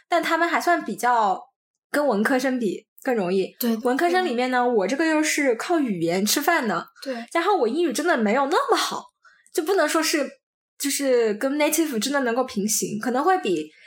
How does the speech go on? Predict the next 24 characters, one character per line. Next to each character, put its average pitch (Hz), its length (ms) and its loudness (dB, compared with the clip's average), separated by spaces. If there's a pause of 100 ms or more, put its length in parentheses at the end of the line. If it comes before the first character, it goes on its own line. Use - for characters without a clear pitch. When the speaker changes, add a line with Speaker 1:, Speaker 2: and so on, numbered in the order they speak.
(340)
Speaker 1:
native 330 200 0
speaker 320 280 0
少， 202 480 0
就 359 160 -2
是， 359 120 2 (600)
嗯， 208 580 0 (140)
表 202 200 2
达 226 200 2
能 214 220 0
力 247 220 -2
写 220 180 0
作 262 160 0
好 180 200 -2
的 180 100 0
native 214 280 0
speaker， 208 420 -2 (280)
因 247 100 2
为 277 80 0
native 269 120 -2
speaker 262 220 -2
也 185 100 2
分 202 200 -2
嘛。 208 180 0 (200)
Speaker 2:
嗯， 240 100 2